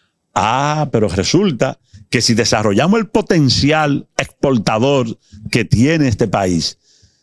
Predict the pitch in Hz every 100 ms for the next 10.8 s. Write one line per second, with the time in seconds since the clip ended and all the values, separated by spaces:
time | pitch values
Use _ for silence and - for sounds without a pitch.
0 | _ _ _ - 156 110 135 131 113 135
1 | 196 190 156 143 139 107 127 240 247 185
2 | 120 135 131 107 143 143 120 - 110 -
3 | 135 139 135 127 113 101 - - - 190
4 | 277 285 - 269 262 262 233 - 311 220
5 | 214 208 180 _ 175 196 185 220 208 214
6 | 202 196 160 190 190 180 175 - _ 175
7 | 175 190 190 185 147 135 135 131 156 151
8 | 156 156 151 123 92 - _ _ _ -
9 | _ 95 131 131 120 135 123 131 127 110
10 | 113 120 123 110 117 120 117